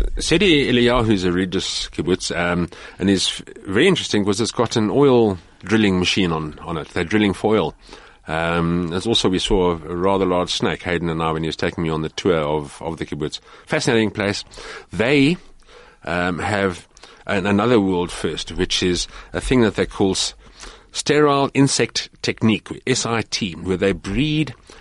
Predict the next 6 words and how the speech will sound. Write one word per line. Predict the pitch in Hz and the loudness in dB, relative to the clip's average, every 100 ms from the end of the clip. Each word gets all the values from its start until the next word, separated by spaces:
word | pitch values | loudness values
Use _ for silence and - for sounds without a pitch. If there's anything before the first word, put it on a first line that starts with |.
| - - _ - | -20 -20 _ -8
um, | 92 92 92 90 87 - - | -2 0 0 0 -2 -6 0
insects | 175 185 - 85 - - _ - | 2 4 0 -2 -6 -10 _ -8
to | 107 | -4
sort | - 135 117 | 2 2 2
out | 104 - | -2 -2
pests | - 113 - - - | -4 -2 -2 -6 -8